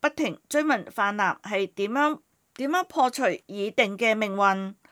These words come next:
范南實在扭唔過佢，先至將老友嘅女嘅事講出嚟。占卜師聽完前因後果，認為果然不奇，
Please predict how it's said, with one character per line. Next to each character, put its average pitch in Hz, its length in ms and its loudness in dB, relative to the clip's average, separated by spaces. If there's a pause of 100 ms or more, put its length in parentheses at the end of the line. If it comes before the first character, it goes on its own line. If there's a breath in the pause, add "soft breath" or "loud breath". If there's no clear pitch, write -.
范 254 200 -2
南 220 240 2 (220)
實 220 220 -6
在 202 240 2
扭 202 240 4
唔 254 180 -2
過 196 240 4
佢， 185 460 0 (280 loud breath)
先 349 240 -4
至 220 160 2
將 269 380 2 (380)
老 196 260 4
友 202 220 4
嘅 226 120 4
女 208 360 4
嘅 208 180 -2
事 208 160 -4 (140)
講 185 240 2
出 302 140 0
嚟。 247 280 2 (160)
占 294 240 0
卜 277 220 4
師 262 360 -4
聽 294 280 -2
完 233 280 -2
前 - 240 -4
因 262 300 -2
後 214 180 2
果， 175 480 2 (220 soft breath)
認 240 140 -2
為 226 400 0
果 - 200 4
然 247 300 -2
不 - 160 0
奇， 208 320 0